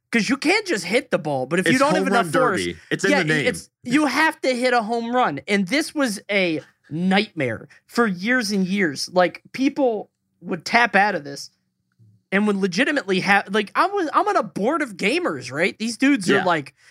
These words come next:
Speaker 1: the, these dudes revel in challenges, and nobody could beat, like, nobody had a screenshot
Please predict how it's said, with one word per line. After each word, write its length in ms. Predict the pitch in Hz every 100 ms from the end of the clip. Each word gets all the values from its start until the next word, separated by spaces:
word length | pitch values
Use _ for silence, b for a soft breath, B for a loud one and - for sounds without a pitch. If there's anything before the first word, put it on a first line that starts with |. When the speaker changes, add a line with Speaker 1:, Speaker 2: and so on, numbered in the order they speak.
| b b
Speaker 1:
the, 240 | 247 277
these 240 | 226 285 262
dudes 260 | 285 214
revel 440 | 175 170 208 269 214
in 120 | 185
challenges, 720 | 165 175 190 254 185 143 139 - B B -
and 280 | 208 196 190
nobody 380 | 196 208 294 240
could 300 | 247 175 -
beat, 300 | 208 214 190
like, 260 | 180 -
nobody 380 | 202 196 208 240
had 120 | 226
a 20 | 190
screenshot 680 | - 185 175 160 139 120